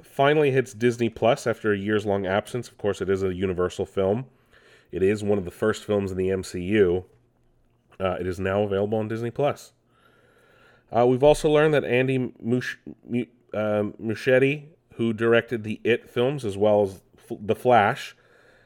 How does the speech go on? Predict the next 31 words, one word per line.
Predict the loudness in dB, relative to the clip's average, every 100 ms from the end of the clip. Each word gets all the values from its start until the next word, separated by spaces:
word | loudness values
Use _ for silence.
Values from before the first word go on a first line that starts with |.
| _ _
has | 0 2 0 -6 _ _
agreed | -4 -2 -2 0 0 -4 -8 -10
to | -8
helm | -4 0 2 2 0
the | -2
Batman | 2 2 2 0
the | 2
Brave | 2 2 2
and | 0
the |
Bold | 4 6 6 2
for | -2 0 0
the | 0
new | -2 -2
D | -4 -8
C | -8 -6
Universe | -4 -2 -2 -4 -8
under | -10 -6
James | -4 -4 0
Gunn. | 2 2 -2 _ _ _ _ _ _ _ _ _ _ _ _ _ _ _ -18
David | 0 2 2 -4
Fincher | 2 2 2 -2
says | -2 0 0 -2
he | -4 -2
will | 0 0
not | 4 4 4 2
alter | 4 4 4 2 2 2 -6
Seven | -18 -8 0 2 2 0 -2
in | -6 -8
any | -4 -4 -2
way | 2 4 4 2 -4